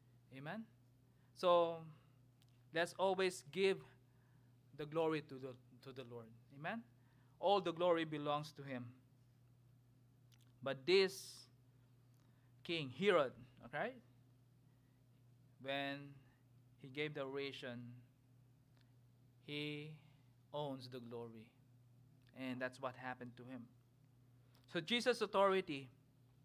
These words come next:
was the authority of his divine and unique person. When Jesus told the people that he is God, he is God.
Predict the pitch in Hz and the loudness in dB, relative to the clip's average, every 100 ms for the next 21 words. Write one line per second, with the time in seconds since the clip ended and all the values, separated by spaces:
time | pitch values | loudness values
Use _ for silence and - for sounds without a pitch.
0 | - - - _ - - - - _ 156 | -20 -20 -20 _ -20 -20 -20 -20 _ 2
1 | 180 175 175 180 - - 151 180 175 165 | 8 10 8 4 -8 -6 -4 0 2 2
2 | 160 156 151 160 151 143 131 143 139 143 | 0 -2 0 -4 -6 -6 -2 -2 -2 -6
3 | 123 127 127 127 120 - 120 - 113 151 | -10 -8 -8 -8 -12 -18 -16 -16 0 6
4 | 202 202 196 190 - - 135 247 254 233 | 6 6 0 -8 -14 -10 0 2 2 6
5 | 214 208 - - - - - - - - | 6 4 -6 -18 -20 -20 -20 -20 -20 -20
6 | - - _ 202 208 214 190 196 190 170 | -20 -20 _ 6 8 8 4 -2 -4 -2
7 | 147 - 185 214 196 156 135 147 139 120 | -4 -4 -6 -4 -2 -2 -2 -2 -2 -4
8 | 120 - - - - 170 143 131 120 113 | -8 -20 -20 -20 -10 -4 -2 -2 -6 -10